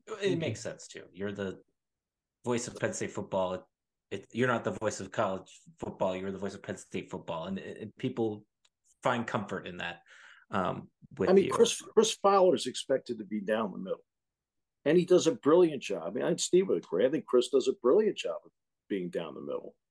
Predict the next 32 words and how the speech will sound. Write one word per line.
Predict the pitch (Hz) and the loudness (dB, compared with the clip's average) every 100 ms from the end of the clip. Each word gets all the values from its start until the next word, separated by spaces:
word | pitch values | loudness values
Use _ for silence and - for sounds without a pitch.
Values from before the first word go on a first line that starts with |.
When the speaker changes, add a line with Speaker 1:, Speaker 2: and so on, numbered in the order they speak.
| _ _ _ _ _ _ _ | _ _ _ _ _ _ _
Speaker 2:
Uh, | 101 98 98 | 2 4 4
Speaker 1:
Mm-hmm. | 98 120 | 2 2
Speaker 2:
and | 107 110 | 4 4
there's | 104 | 4
an | 117 | 2
old | 104 139 175 | 4 6 4
story, | - - 143 120 95 85 90 _ _ _ - | 2 0 2 2 -2 -10 -16 _ _ _ -14
uh, | 95 92 90 - | -10 -10 -10 0
Kurt | 123 120 | 2 2
Gowdy. | - 113 92 78 73 - - | 4 4 4 0 -6 -14 -10
This | 92 90 | -8 0
goes | 98 87 | 0 4
way | 95 90 | 2 2
back | 95 87 - | 0 -2 -2
there. | 78 82 | -2 0
This | 90 - | 0 0
is | 90 | 0
before | 95 - 90 85 | -2 -2 2 2
your | 78 | 0
time. | - 76 76 _ _ _ _ _ _ _ - | -6 -6 -6 _ _ _ _ _ _ _ -8
Okay. | - 78 80 95 _ _ _ _ - _ _ - | 0 2 2 -2 _ _ _ _ -20 _ _ -2
And | 92 87 | -2 0
Steve | - 139 120 - | 6 8 8 6
knows | 92 82 - | 4 4 0
this | 80 | -2
story. | - - 62 65 65 _ _ _ _ | 0 0 0 -2 -6 _ _ _ _
Kurt | 127 117 | 2 4
Gowdy | 120 110 | 4 4
did | - 101 | 4 2
a | |
Rose | 95 110 123 104 | 4 6 6 4
Bowl. | - 55 | -10 -12